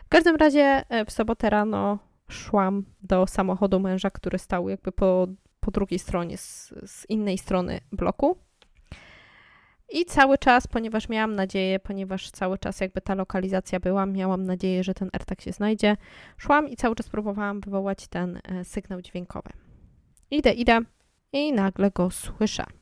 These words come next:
Nagle on się połączył z telefonem i udało się go znaleźć. No więc, e, zaczęłam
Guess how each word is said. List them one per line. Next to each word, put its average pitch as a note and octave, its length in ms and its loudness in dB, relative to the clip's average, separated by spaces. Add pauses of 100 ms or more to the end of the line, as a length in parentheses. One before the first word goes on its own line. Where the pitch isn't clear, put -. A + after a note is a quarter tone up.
(240)
Nagle G3+ 340 -4
on F#3+ 100 -8
się F#3 140 -12
połączył F#3 400 -6
z - 80 -18
telefonem G3+ 560 -6
i G3+ 100 -10
udało F#3 400 -2
się F#3 180 -8
go - 140 -12
znaleźć. - 600 -16 (640)
No F#3 220 -6
więc, G3+ 400 -8
e, F3+ 220 -6
zaczęłam F#3 880 -6